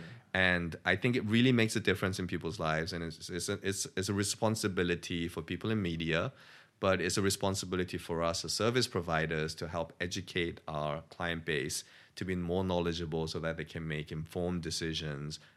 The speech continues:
about where they place their money. And hopefully that will lead to better outcomes.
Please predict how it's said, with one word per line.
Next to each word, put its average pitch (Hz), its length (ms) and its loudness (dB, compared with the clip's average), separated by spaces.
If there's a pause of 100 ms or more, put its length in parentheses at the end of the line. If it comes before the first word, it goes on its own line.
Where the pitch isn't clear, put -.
(100)
about 80 320 0
where 87 220 2
they 87 200 2
place 85 340 -2
their 73 160 -4
money. 76 460 -6 (400)
And 90 180 0
hopefully 127 380 6
that 98 200 6
will 95 100 4
lead 90 220 0
to - 80 -4
better 92 460 0
outcomes. 73 600 -2